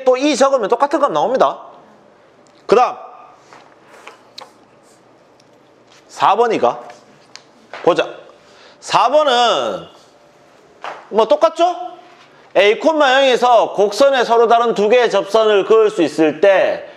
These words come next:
A 값의 범위를 구하여라. 자, 똑같이 해봅시다. 얘는요, 얘는 뭐 그래프가 대충 뭐 이런 식으로 나온다 치자. 됐어요. 어차피 지수 함수인 거 알고 분자가 음수니까 지금.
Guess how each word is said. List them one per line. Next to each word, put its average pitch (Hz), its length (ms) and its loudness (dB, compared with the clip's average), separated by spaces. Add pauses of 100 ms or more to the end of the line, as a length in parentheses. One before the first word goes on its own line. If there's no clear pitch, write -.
(300)
A 262 340 2
값의 220 380 2
범위를 180 540 2
구하여라. 135 480 0 (1700)
자, 170 200 -2
똑같이 233 340 0
해봅시다. 156 420 -2 (600)
얘는요, 220 460 2 (1500)
얘는 214 380 0 (380)
뭐 202 180 2
그래프가 240 420 2
대충 196 280 -2
뭐 160 80 2
이런 220 200 2
식으로 208 200 0
나온다 143 300 2
치자. 113 520 -2 (2250)
됐어요. 160 340 -2
어차피 185 280 -2
지수 220 200 -2
함수인 175 280 -2
거 135 60 4
알고 135 400 0
분자가 170 540 0
음수니까 185 480 0
지금. 107 320 -2